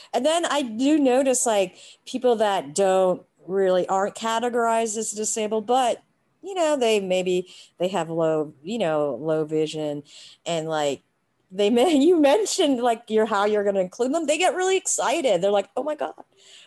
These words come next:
Oh, that's so nice you thought of me." Where, I don't know, I just feel like, again, back to the social thing, it's like, why a person wouldn't immediately be like, um, "I have low,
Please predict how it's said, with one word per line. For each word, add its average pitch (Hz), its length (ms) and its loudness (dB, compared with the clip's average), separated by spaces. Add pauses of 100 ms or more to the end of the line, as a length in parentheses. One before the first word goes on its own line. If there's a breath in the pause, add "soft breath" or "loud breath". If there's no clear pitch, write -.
(100)
Oh, 311 220 -2
that's 320 220 -4
so 370 100 -2
nice 339 360 -2
you 285 100 -2
thought 294 280 0
of 262 100 0
me." 170 300 -2 (260 loud breath)
Where, 208 600 2 (380)
I 226 160 -2
don't 269 160 0
know, 196 180 2
I 180 120 0
just 180 300 -4
feel 196 220 0
like, 160 420 0 (100)
again, 170 440 -2
back 160 260 -4
to 190 80 -6
the 160 120 -4
social 175 680 -2 (280 loud breath)
thing, 247 240 0
it's 185 180 -2
like, 160 360 -2 (500 soft breath)
why 185 240 0
a 170 100 0
person 175 500 -2
wouldn't 160 280 -6
immediately 165 800 -2
be 143 260 -8
like, 131 500 -6 (880)
um, 185 560 0 (340)
"I 196 160 0
have 302 160 0
low, 185 540 2